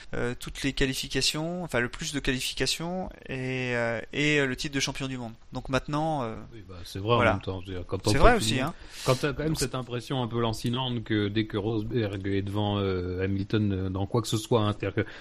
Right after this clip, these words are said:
Speaker 2: ce soit essai libre, qualification ou à la cantoche de Mercedes, euh, t'as l'impression que tout de suite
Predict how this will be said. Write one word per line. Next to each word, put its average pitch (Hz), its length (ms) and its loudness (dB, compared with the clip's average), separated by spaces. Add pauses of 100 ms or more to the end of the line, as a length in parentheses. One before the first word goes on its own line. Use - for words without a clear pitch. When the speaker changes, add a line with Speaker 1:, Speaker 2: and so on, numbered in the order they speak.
Speaker 2:
ce 104 140 0
soit 113 280 4
essai 110 240 0
libre, 110 240 0
qualification 101 680 0
ou 98 240 2
à 95 80 4
la 101 100 4
cantoche 101 380 2
de 101 80 0
Mercedes, 98 460 0 (260)
euh, 92 400 2
t'as 95 160 2
l'impression 110 420 8
que - 60 -8
tout 131 140 4
de 123 40 -4
suite 165 220 6